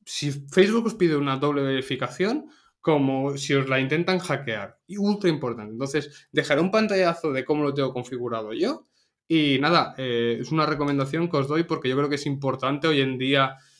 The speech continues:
y cada vez más en todas las cuentas, eh, tener esta, intentar estar lo más protegido posible. No usar los mismos passwords en los diferentes accesos, etcétera, etcétera.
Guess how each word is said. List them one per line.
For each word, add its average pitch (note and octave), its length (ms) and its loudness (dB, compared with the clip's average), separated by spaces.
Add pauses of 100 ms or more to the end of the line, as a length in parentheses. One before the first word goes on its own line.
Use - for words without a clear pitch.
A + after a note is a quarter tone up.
(120)
y B2+ 120 -8
cada C#3+ 200 4
vez C#3 140 2
más B2+ 400 -2
en B2+ 160 -8
todas B2 180 0
las A2+ 200 -2
cuentas, E3 580 -2
eh, B2 300 0 (240)
tener C3+ 460 -2
esta, C3 580 -4 (720)
intentar D3 360 2
estar D#3 220 2
lo C#3 100 2
más C#3 180 -2
protegido D3 440 -2
posible. A#2+ 360 -4 (260)
No C3+ 100 0
usar C3+ 220 2
los B2+ 160 0
mismos B2 320 -4
passwords A#2+ 420 -2
en A#2 100 -6
los A2+ 140 -8
diferentes A2+ 400 -8
accesos, F3+ 640 -2 (200)
etcétera, C#3+ 580 -6
etcétera. A#2+ 420 -14